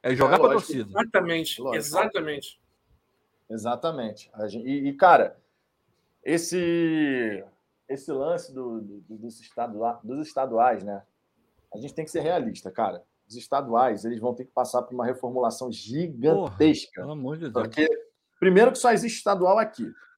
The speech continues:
Speaker 2: As ligas mais importantes no mundo, só existe estadual aqui. E a gente perde quatro meses do calendário pro estadual. Isso não, cara, isso não existe. Isso não existe. Hoje em dia isso não existe. O
Speaker 1: Não,
Speaker 2: estadual
Speaker 1: não
Speaker 2: tem que
Speaker 1: dá.
Speaker 2: ser aquele torneio de verão. Sabe? Aquele torneio de verão, tiro curtíssimo.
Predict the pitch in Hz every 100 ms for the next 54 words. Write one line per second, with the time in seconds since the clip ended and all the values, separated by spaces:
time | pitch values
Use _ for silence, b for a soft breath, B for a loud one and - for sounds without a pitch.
0 | _ _ - 113 123 165 165 139 156 156
1 | 151 143 - 139 135 131 123 170 190 107
2 | 85 _ _ _ _ - - 233 214 233
3 | - 233 214 208 254 - - _ _ _
4 | _ _ _ _ _ - 170 165 196 -
5 | 202 180 - 185 226 220 180 180 160 156
6 | - 151 139 131 165 185 233 - - 143
7 | 120 - 226 - 147 - 196 254 113 -
8 | - _ _ _ _ _ - 135 208 185
9 | 170 170 147 196 233 185 113 - _ 117
10 | 131 135 226 208 233 233 226 220 214 214
11 | 214 196 214 208 202 196 170 160 104 -
12 | _ _ _ _ - 185 165 170 185 180
13 | 180 175 156 170 180 - 196 - 240 226
14 | - 202 - 113 98